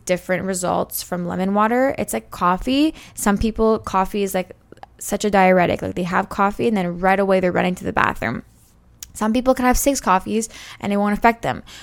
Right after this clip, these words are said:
So everyone's different and has different reaction to things. But the only thing I really suggest in the morning is water. So if you're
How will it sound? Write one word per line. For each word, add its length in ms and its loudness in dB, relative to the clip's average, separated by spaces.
So 200 0
everyone's 440 0
different 460 -4
and 320 -4
has 280 0
different 280 -4
reaction 420 -2
to 140 0
things. 360 2
But 260 2
the 200 -2
only 180 2
thing 180 0
I 100 4
really 240 0
suggest 420 -2
in 100 -4
the 80 0
morning 480 -2
is 160 -4
water. 580 0
So 280 0
if 240 -4
you're 320 0